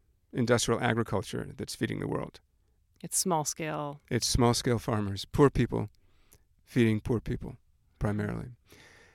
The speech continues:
Speaker 1: Um, and to some extent that's true in this country because most of the people in this country who are fu-, food insecure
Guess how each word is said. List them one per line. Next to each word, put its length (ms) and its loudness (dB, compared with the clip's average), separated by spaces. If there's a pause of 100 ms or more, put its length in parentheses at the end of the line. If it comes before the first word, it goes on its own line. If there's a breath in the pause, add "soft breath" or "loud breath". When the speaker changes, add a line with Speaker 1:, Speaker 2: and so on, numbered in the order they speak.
(180 soft breath)
Speaker 1:
Um, 400 2
and 440 4
to 520 0
some 320 -2
extent 300 0
that's 180 2
true 200 2
in 80 2
this 100 0
country 460 -2
because 800 -2 (440 soft breath)
most 480 4
of 300 -4
the 220 2
people 340 -4
in 60 -2
this 120 -4
country 320 -4
who 120 0
are 120 4
fu-, 520 2
food 400 4
insecure 920 2